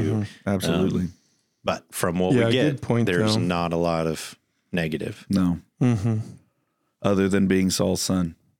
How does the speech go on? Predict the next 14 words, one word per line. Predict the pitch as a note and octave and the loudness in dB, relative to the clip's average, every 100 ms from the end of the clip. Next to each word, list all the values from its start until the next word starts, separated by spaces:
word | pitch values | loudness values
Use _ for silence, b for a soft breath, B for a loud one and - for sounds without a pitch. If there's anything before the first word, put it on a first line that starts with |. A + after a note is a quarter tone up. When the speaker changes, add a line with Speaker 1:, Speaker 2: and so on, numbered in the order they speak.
| _ _ _ _ _ _ _ _ - | _ _ _ _ _ _ _ _ -4
Speaker 1:
Interesting. | A#2 - A#2 - A2+ A2+ B B B B B B B B B B B - | -2 0 0 0 -2 -6 B B B B B B B B B B B 0
Very | - C#3 C#3+ | 4 6 4
Speaker 2:
Ooh, | |
Speaker 1:
interesting. | C3+ A2+ A#2+ - A#2+ A#2+ | 4 0 -2 0 -2 0
Speaker 2:
fathers | C3 B2+ C3 A#2+ | 0 2 2 2
beware. | B2+ B2 B2+ B2 A2 G#2 G#2 _ _ _ _ _ _ _ _ _ _ _ _ _ _ - | 4 4 4 4 2 0 -2 _ _ _ _ _ _ _ _ _ _ _ _ _ _ 0
Mm. | D3 A#2+ F#2 - _ _ _ - | 4 4 2 -6 _ _ _ 0
Anyway, | A#2 G2 F2 E2+ - _ _ _ _ _ _ _ _ _ _ _ _ - - | 2 4 2 0 -4 _ _ _ _ _ _ _ _ _ _ _ _ -20 -2
there's | B2 B2+ | 0 2
gonna | C#3+ | 4
be | C#3 | 4
a | B2+ | 4
lot, | G#2+ A#2+ - _ | 4 2 -2 _
um, | G2+ G2 F#2 F2 E2 | -2 0 2 0 -2